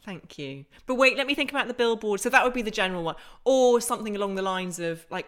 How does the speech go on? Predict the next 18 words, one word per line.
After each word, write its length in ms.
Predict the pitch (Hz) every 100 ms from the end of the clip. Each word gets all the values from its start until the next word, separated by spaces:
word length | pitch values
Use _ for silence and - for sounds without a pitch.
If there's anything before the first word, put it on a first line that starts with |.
| 185
Rumi's 460 | 190 208 190 180
poem, 380 | - 180 165 160
The 40 | 156
Guest 360 | 156 160 -
House, 320 | 143 139 143 -
which 160 | 170
is 100 | 160 -
probably 280 | 156 143
my 140 | 147 151
favourite 240 | 151 143
poem 220 | 156 139
of 60 | 143
all 80 | 143
time, 280 | 147 135 135
which 140 | -
is 80 | 165
basically 420 | 214 190 - 170
about 320 | 156 151 143